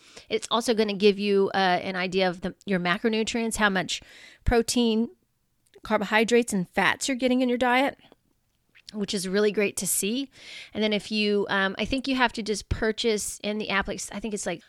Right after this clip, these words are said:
um, I think it's a thirty-five dollar charge for the year if you want to,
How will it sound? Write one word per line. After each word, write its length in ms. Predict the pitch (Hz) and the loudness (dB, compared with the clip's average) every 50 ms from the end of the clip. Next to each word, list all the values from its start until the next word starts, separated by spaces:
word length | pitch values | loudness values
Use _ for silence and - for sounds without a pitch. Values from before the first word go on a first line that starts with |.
| _ _ - | _ _ -12
um, 420 | - 180 185 185 - 170 156 - - - | -10 -6 -6 -4 -4 -6 -6 -8 -10 -10
I 80 | 208 190 | -8 -6
think 180 | - 233 202 | -6 -4 -6
it's 120 | 202 - - | -6 -4 -4
a 80 | 175 | -6
thirty-five 880 | 165 - - - - - 214 214 220 220 220 214 - - 202 185 190 175 | -6 -6 -12 -12 -6 -4 -2 -2 0 -2 -2 -4 -2 0 2 2 2 2
dollar 420 | 185 196 185 185 185 185 185 185 | 2 2 2 2 2 2 0 -2
charge 460 | 180 - - - 196 185 185 190 185 - | -4 -4 -2 2 4 4 4 4 0 -4
for 140 | - 202 | -6 -6
the 120 | 180 185 170 | -4 -4 -6
year 580 | 170 175 175 233 269 269 254 214 202 190 190 - | -6 -6 -2 0 2 4 6 6 6 6 4 2
if 180 | - 190 - - | 0 -2 -2 -2
you 120 | 208 196 | -4 -2
want 260 | 196 196 185 - - | -2 -2 -4 -4 -4
to, 320 | - - 202 190 190 180 | -2 0 2 2 2 0